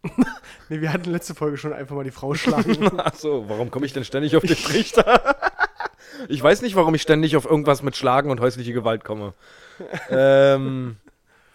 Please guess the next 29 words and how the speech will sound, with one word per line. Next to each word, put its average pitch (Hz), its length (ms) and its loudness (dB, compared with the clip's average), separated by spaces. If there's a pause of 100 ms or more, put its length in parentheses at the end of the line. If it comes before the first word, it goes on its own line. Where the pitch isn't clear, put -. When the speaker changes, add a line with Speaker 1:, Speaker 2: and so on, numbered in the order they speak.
(520)
Speaker 2:
Ja, 143 220 -2
oder, 190 540 -2 (160)
ähm, 180 800 -4 (180)
Fröhlichen 196 380 -6
Nikolaus. 156 680 -6 (500)
Speaker 1:
Oh - 40 -20 (360)
Gott, - 340 -20 (360)
das - 220 -20
klingt 104 240 -14
ja 107 140 -4
wie 101 80 -10
so 101 120 -10
ein 104 140 -10
Radio-Teddy-Podcast. 110 1400 -8 (100)
Speaker 2:
<laughs> - 20 -14 (920)
Speaker 1:
Alter, 143 240 0
so 120 160 -4
ein 131 220 -6 (400)
völlig - 800 -6
Speaker 2:
Ja, 165 180 -4
okay, 165 160 -8
du 147 80 -10
hast 143 140 -12
recht, 135 160 -14
das 131 120 -16
war, 127 200 -14
das 127 160 -18
war 127 100 -12
dumm. 120 200 -16